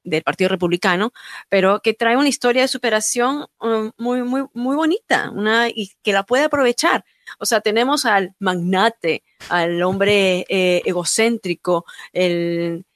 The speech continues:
el charlatán, y a la par tienes a una minoría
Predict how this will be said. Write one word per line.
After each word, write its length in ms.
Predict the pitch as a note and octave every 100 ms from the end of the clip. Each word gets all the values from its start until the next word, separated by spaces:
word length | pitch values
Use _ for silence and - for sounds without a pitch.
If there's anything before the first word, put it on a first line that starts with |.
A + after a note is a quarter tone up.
| _
el 240 | - F3+ E3+
charlatán, 840 | - E3+ E3+ E3 - G#3 A#3+ C#4+ _ _ _ _
y 240 | A#3 G#3 - -
a 120 | F3+
la 140 | F#3 F3+
par 320 | G#3 A3 C4
tienes 460 | - G3+ G#3+ A3 -
a 140 | F#3 F3
una 220 | F#3 G3
minoría 580 | G3 B3 D#4 A#3 C4